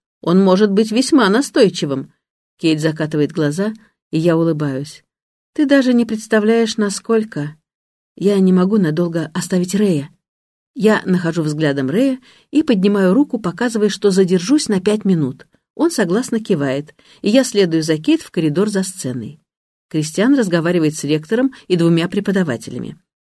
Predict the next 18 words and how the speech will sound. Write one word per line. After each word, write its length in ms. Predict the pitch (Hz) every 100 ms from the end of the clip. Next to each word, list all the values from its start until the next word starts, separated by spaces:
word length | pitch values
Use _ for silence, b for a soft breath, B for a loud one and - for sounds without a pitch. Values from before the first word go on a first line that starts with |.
| _
Заметив 520 | - 170 170 156 151 -
меня, 280 | 147 214
он 140 | 226 185
поднимает 500 | 156 151 156 165 160
голову. 460 | 135 127 131 - _ _ _ _ _ _ -
«Прошу 280 | 175 180 196
прощения, 500 | 190 190 220 185 131
джентльмены», — 640 | 160 117 113 117 117 123 B B
говорит 360 | - 147 135 127
он 140 | 277 b b b
и 60 | 269
направляется 680 | 269 208 180 196 202 202
ко 120 | 185 175
мне, 300 | 185 214 214
одарив 460 | 175 165 156 156
Кейт 360 | - 226 226 - -
мимолётной 640 | 180 165 147 160 175 156
улыбкой. 640 | - 139 107 104 - -